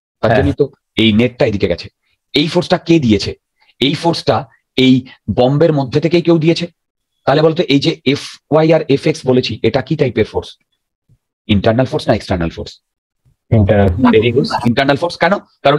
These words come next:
Speaker 1: এই যে ফোর্সটা, সেই ফোর্সটাও এর ভেতরের এই সেগমেন্ট বা এই সেগমেন্ট মিলিয়ে টোটাল, আহ, আহ, মানে যে ভ্যালু, সেটাকে অ্যাড করলে জিরো হয়ে যাচ্ছে। চেক করে দেখো, ইন্টারনাল ফোর্স তো।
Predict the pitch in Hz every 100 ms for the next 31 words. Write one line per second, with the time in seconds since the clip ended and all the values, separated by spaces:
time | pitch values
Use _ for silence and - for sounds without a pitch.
0 | - 160 202 202 214 196 - - 127 -
1 | _ - 175 - 190 - 202 202 156 147
2 | 131 180 180 175 160 160 170 156 170 165
3 | 143 147 165 160 165 156 170 196 - _
4 | _ 151 143 156 - 139 131 131 131 -
5 | 120 127 127 123 123 123 123 113 - -
6 | 113 104 143 143 110 113 113 127 190 202
7 | 151 143 147 127 143 165 143 135 110 98
8 | 90 - - 156 - 185 180 - - _
9 | _ 190 214 208 196 165 - -